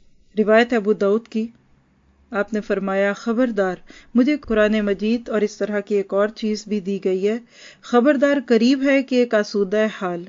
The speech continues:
आसूदा हाल कहते हैं well off, well off यानी बहुत अमीर शख्स, खाता पीता।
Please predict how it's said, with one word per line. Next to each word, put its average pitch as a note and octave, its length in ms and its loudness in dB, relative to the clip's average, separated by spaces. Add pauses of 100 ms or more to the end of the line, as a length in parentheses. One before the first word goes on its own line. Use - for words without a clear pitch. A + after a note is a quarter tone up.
आसूदा A#3 360 -2
हाल B3 140 -2
कहते A#3+ 260 -2
हैं A#3+ 80 0
well F#3 180 0
off, - 400 -10 (400)
well F#3+ 180 -2
off F#3 260 -4
यानी G3 160 -4
बहुत G3 260 -2
अमीर F3+ 320 -6
शख्स, F3+ 260 -8
खाता F#3 320 -8
पीता। F#3 360 -10